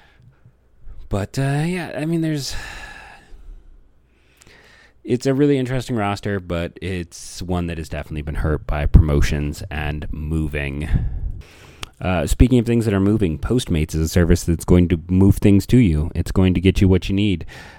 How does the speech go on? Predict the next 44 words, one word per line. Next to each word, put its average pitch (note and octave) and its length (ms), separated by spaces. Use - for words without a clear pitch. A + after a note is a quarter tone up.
Um, D2+ 1000
doesn't E2+ 240
matter E2 240
when, G#2+ 380
doesn't D#2+ 240
matter D2 220
where. A#2 500
Uh, C#2+ 520
you C#2+ 520
open - 240
up F2 120
that F2 180
Postmates F2+ 460
app, G#2+ 340
and E2+ 280
they F2+ 100
will G2+ 140
get F#2+ 300
you F#2+ 280
what E2 360
you F2 80
need. D2 320
It's, D2 220
could - 360
be D#2 80
groceries, B2+ 520
it - 60
could - 120
be - 100
wine, A2 500
it - 140
could G#2+ 220
be A#2 180
painkillers. F2 720
If - 80
you're F2+ 100
not G2 160
feeling G2+ 260
well, G2+ 140
Postmates G2+ 540
is G2+ 200
a G2+ 100
lifesaver. F2+ 720
Remember, G2+ 320